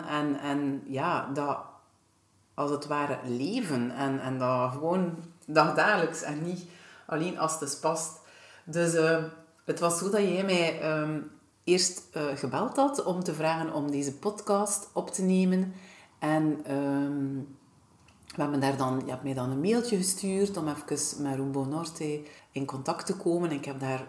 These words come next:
ja, vrij snel ja op gezegd. We hebben elkaar dan gehoord. En ik weet dat ik toen aan jou gevraagd had, hé,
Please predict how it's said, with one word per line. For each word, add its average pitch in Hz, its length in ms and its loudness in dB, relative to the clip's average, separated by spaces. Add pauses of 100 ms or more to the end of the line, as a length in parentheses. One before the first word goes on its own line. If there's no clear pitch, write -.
(180)
ja, 143 540 -4
vrij 135 180 0
snel 151 520 -2
ja 139 280 0
op 247 100 -4
gezegd. 226 400 -6
We 175 60 -4
hebben 156 180 -2
elkaar 147 340 -4
dan 143 340 -2 (260)
gehoord. 190 480 0
En 165 120 -4
ik 160 140 -4
weet 180 420 -2 (380)
dat 151 180 0
ik 156 120 -2
toen 196 240 0
aan 170 140 2
jou 170 180 2
gevraagd 185 420 0
had, 190 220 -4
hé, 165 360 -6